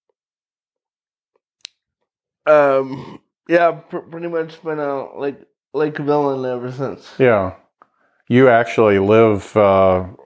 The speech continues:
Speaker 2: within spitting distance of my grade school,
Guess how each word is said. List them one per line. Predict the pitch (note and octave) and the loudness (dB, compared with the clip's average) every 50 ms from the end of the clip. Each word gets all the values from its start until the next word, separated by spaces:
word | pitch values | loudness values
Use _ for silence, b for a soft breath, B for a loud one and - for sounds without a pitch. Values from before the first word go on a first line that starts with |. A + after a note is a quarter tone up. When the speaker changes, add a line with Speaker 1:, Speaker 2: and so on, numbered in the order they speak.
| _ - | _ -8
Speaker 2:
within | - A2 G2+ - A#2 G#2 G2 | -6 -4 -2 -2 -2 -2 -2
spitting | - - - - A#2+ A#2 - F#2+ G2 | -4 -6 -2 0 0 0 2 0 0
distance | G2 G#2 G2+ - - - A2 F#2+ - - | 0 0 0 -2 -4 -4 -4 -2 -2 -2
of | G2+ G2 F#2 | 0 0 0
my | F#2 G2 G#2 B2 | 0 0 -2 -2
grade | C3 B2 G2 F2+ F2 E2+ E2 | -2 -2 -4 -4 -4 -4 -6
school, | - - - - F2 E2 E2+ F#2 G2+ b | -10 -10 -8 -6 -4 -4 -4 -6 -8 b